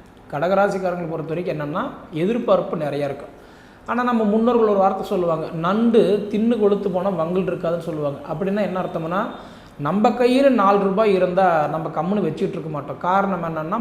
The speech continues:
மத்தவங்களுக்கு உதவி செய்து உபதிரவம்ன்ற பேர் வாங்கிடுவோம். கிட்டத்தட்ட உங்களுக்கு புரியுற மாதிரி சொல்லணும்னா, ஒரு அப்பா அம்மாவுக்கு செய்றீங்க, ஒரு அண்ணன் தம்பிகளுக்கு கொடுக்குறீங்க, அக்கா தங்கச்சிக்கு பார்க்குறீங்க, குடும்பத்துக்கு ஒண்ணு தேவைன்னா ஓடி ஆடி கண்டிப்பா செய்வீங்க. ஆனா நல்ல பேர் கிடைக்காது ஒண்ணு.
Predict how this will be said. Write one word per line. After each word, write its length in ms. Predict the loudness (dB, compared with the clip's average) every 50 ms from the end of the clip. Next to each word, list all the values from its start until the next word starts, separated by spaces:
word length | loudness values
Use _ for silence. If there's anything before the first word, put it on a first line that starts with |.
| -4 -2
மத்தவங்களுக்கு 640 | -2 -4 -4 -2 -2 0 0 2 2 0 0 0 -2 0 2
உதவி 340 | 2 4 4 2 2 0 -2
செய்து 720 | -2 2 2 2 2 2 2 2 2 2 0 -2 -6 -8 -12 -12 -6 -2
உபதிரவம்ன்ற 800 | 0 0 2 2 2 4 4 4 4 2 2 0 2 2 0 2
பேர் 200 | 2 2 2 4
வாங்கிடுவோம். 540 | 2 0 0 -2 -4 -6 -4 -6 -6 -6 -8 -14 -18 -20 -20 -20 -20 -20 -20 -20 -20 -20 -20 -6
கிட்டத்தட்ட 520 | -4 -2 -2 0 -2 -2 0 0 2 2
உங்களுக்கு 320 | 2 2 2 0 2 2 4
புரியுற 180 | 4 4 4
மாதிரி 260 | 4 4 2 2 0 -2
சொல்லணும்னா, 340 | -2 -2 0 0 0 0
ஒரு 100 | 0 0
அப்பா 240 | 0 0 0 2 2
அம்மாவுக்கு 400 | 2 4 2 0 0 -2 -4 -2
செய்றீங்க, 360 | -2 -2 -2 -2 0 2 2
ஒரு 100 | 2 2
அண்ணன் 220 | 0 -2 -2 -2 -2
தம்பிகளுக்கு 360 | 0 0 0 0 -2 -2 -4
கொடுக்குறீங்க, 360 | -6 -4 -4 -4 -4 -2 0
அக்கா 240 | 0 -2 2 0 0
தங்கச்சிக்கு 400 | 0 2 -2 -2 -4 -6 -6 -6 -4 -4
பார்க்குறீங்க, 480 | -4 -4 -2 -2 -4 -2 -2 -2 -4 -4 -6 -10 -16 -18 -20 -20 -4 2
குடும்பத்துக்கு 540 | 4 4 4 4 2 0 0 2 2 4 2
ஒண்ணு 80 | 2 0 0
தேவைன்னா 360 | 0 0 2 0 0 0 0
ஓடி 360 | -2 0 0 2 2 2 2
ஆடி 160 | 2 0 0 -2
கண்டிப்பா 440 | -4 -4 -4 -4 -6 -4 -4 -4 -4 -4
செய்வீங்க. 480 | -4 -2 -2 0 -2 -2 -2 -4 -6 -6
ஆனா 160 | -6 -6 -6
நல்ல 320 | -4 -4 -2 0 0 0 2
பேர் 220 | 0 0 -2 -2
கிடைக்காது 480 | -4 -4 -6 -6 -6 -6 -8 -8 -8 -10 -14 -18 -20 -20 -20 -10 -8
ஒண்ணு. 280 | -4 -4 -2 -4 -4